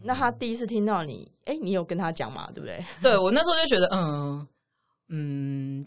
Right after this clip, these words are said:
Speaker 2: 这个人应该我可以讲吧，我应该可以放心的跟他讲吧，所以我就去跟他说，那个，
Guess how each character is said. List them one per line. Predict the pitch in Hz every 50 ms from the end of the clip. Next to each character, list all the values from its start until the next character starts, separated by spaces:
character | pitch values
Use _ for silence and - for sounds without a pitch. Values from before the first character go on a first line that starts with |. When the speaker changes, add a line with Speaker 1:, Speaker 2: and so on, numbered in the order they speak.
| - _ _
Speaker 2:
这 | - 277
个 | - - 170
人 | 160 143 143 156
应 | 175 180
该 | 185 190 170 170 165 170 170
我 | 147 160
可 | - -
以 | 165 160
讲 | 165 156 - - - 160
吧， | - - - -
我 | - 165 165
应 | 185
该 | 208 214
可 | 208 185
以 | 143
放 | 139 - 190 156 151
心 | - 160 147
的 | 139
跟 | 139 - 139 131
他 | 151 139 135
讲 | - - - - -
吧， | - -
所 | - - 190
以 |
我 | 175
就 | 156 160
去 | 165 160 180
跟 | 180 170 165
他 | 165 160 160
说， | - - - 156 143 143 143 147 143 147 _
那 | 185 185
个， | 180 - 165 151 147 143 143 143 143 143 143 147 156 160 180